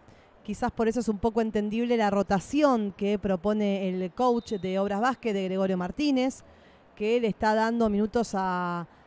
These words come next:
a los juveniles, a, a una tercera línea quizás, como Barrios, como Respau, que están recién iniciando su carrera. Y rotando mucho también, eh,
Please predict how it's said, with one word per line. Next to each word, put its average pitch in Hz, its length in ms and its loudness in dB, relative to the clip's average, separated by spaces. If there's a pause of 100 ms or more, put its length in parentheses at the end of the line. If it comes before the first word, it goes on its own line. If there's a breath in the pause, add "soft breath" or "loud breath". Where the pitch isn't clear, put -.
(100)
a 190 120 -6
los 185 300 -2
juveniles, 240 880 0
a, 185 360 -2
a - 20 0
una 220 220 2
tercera 208 440 -2
línea 269 380 0
quizás, 254 440 -2
como 190 260 -2
Barrios, 240 420 2
como 185 280 -2
Respau, 247 500 4
que 214 100 -2
están 220 340 0 (320 loud breath)
recién 208 340 -2
iniciando 226 760 2 (260 loud breath)
su - 220 -2
carrera. 294 720 0 (720)
Y 302 220 2
rotando 294 480 4
mucho 311 300 0
también, 285 600 2
eh, 208 220 -2